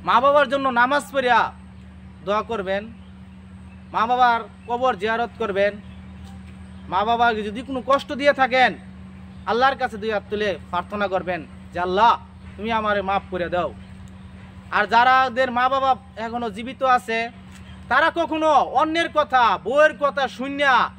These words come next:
মা বাবারে কখনো কোনো সময় কষ্ট দেন না। কষ্ট দিলে অনেক খারাপ হয়ে যাবো গা, আপনি নিজেরই ক্ষতি হয়ে যাবো গা। কোনো সময় কষ্ট দিবেন না, কারণ আপনিও তো এক সময় বৃদ্ধ হবেন, আপনিও তো একটা সন্তানের বাবা হবেন।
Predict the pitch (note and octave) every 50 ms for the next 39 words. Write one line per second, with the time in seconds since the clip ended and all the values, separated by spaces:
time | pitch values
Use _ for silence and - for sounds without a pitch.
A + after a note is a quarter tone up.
0 | - - - D3 F#3 G#3+ B3 C#4 C#4+ C#4+ D4 C#4+ C4+ F#3+ D4 D4 - D4 D#4 D#4
1 | D#4 D4 C4 G#3 - B3 C4+ C#4+ C4+ - C4 C4 B3+ C4 A#3+ F#3 - - - -
2 | - F#3+ G#3 G3+ - - G#3+ F#3+ G3+ G3+ F#3+ F#3 F3+ E3+ E3 - - - - -
3 | - - - - G#3 A3+ A3+ - - B3+ A3 B3 B3+ C4 B3+ A#3+ G#3 E3 - -
4 | - - - - - - - - - - - A#3 C4+ D4+ E4 D#4 - - B3 B3+
5 | C4 B3+ A#3+ B3 B3 A#3 A#3 A#3 A3+ A3 G#3+ G#3 F#3+ G3 G3+ G3 B3+ B3 A3 G#3
6 | A3 G#3 C#4 D#4 E4 D#4 G#3+ C4+ C4+ F#3+ B3+ B3 A#3 A3 A3+ A3 G#3+ A3 G3+ G#3+
7 | G#3 F#3+ D#3 - - - - - G3+ A3+ B3 A#3+ C4 C4+ C4 A#3+ G3+ F#3+ F#3+ G3+
8 | F#3+ F#3+ F#3+ G#3 F#3+ G#3 G3+ G#3+ G3+ G3+ G3+ G3+ F#3 D#3 - - - - - -
9 | G3+ A3+ B3 C4+ D4 D4 C#4 G#3 E3+ - - - - - - - F#3+ G#3+ B3 -
10 | - D#4 E4+ E4+ - E4 D#4+ D#4 D4+ D4 - - C#4 C4+ C4+ B3 F3+ A3 A#3 G3
11 | G3 C4+ C4+ B3+ B3+ A3+ B3 A#3+ A3+ F3+ - - - - - - - G3 G#3 G3
12 | A#3 C4+ C4+ B3 A3 A#3+ A3+ F#3 G#3 G#3+ G3 A3 A3 A3 - A#3+ A#3+ A#3+ A3 F#3
13 | F#3+ G3 G#3 A#3 A#3 A3+ A#3 A#3 B3+ B3+ B3+ A3+